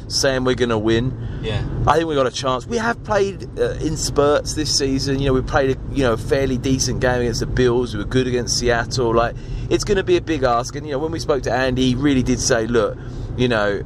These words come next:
Speaker 1: we need to play a complete game." That was his words. He's like, "That's what
Speaker 2: And,
Speaker 1: we
Speaker 2: and
Speaker 1: need
Speaker 2: you
Speaker 1: to
Speaker 2: can't
Speaker 1: do."
Speaker 2: disagree with that,
Speaker 1: No,
Speaker 2: right?
Speaker 1: he said,
Speaker 2: You
Speaker 1: "We haven't
Speaker 2: can't.
Speaker 1: played a complete game once this season." He said, "We need to play a complete game." And if they do, they might win.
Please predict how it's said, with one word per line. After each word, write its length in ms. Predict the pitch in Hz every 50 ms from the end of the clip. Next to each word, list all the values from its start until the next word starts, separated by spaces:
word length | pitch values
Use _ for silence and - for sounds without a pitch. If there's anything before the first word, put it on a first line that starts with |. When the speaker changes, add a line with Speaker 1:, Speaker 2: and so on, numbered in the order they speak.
| - - 113
Speaker 1:
we 120 | 139 147
need 140 | 147 143 117
to 80 | 123 113
play 180 | 139 135 120
a 40 | 113
complete 460 | 113 113 107 - - 123 107 98 -
game." 320 | - 104 95 90 85 90 110
That 120 | 120 123
was 100 | 120 110
his 240 | 123 151 135 120 120
words. 340 | 117 113 110 107 107 107 -
He's 100 | - 117
like, 100 | 95 113
"That's 200 | 139 143 147 -
what 100 | - 120
Speaker 2:
And, 80 | 127 127
Speaker 1:
we 0 |
Speaker 2:
and 100 | 127 120
Speaker 1:
need 80 | -
Speaker 2:
you 60 | 117
Speaker 1:
to 60 | 110 110
Speaker 2:
can't 220 | 110 110 107 107
Speaker 1:
do." 40 | 110
Speaker 2:
disagree 400 | - - - - - 208 202 156
with 120 | 104 87
that, 100 | - 120
Speaker 1:
No, 220 | 147 139 117 101 95
Speaker 2:
right? 80 | 104
Speaker 1:
he 100 | 120 131
said, 100 | 123 147
Speaker 2:
You 40 | 139
Speaker 1:
"We 60 | 156
haven't 160 | 170 175 165
Speaker 2:
can't. 60 | - - 170 160 160
Speaker 1:
played 20 | 143
a 160 | 143 147 135
complete 440 | - 143 135 117 139 180 165 135 127
game 220 | 135 127 123 127
once 240 | 147 156 147 - - 135
this 180 | 120 113 -
season." 580 | - 107 110 110 104 98 107 107 107 107 104 - - - - -
He 80 | 110
said, 180 | 110 120 113 110
"We 160 | 131 135 131
need 160 | 123 123 123
to 80 | 120 -
play 220 | - 117 113 104
a 40 | 101
complete 400 | - 104 98 - 110 104 104 95
game." 120 | 117 110 101
And 80 | 110 123
if 80 | -
they 120 | - 175 170
do, 180 | - 202 202 202
they 120 | 196 196 180
might 240 | 175 180 180 170 165
win. 320 | 170 143 95 78 71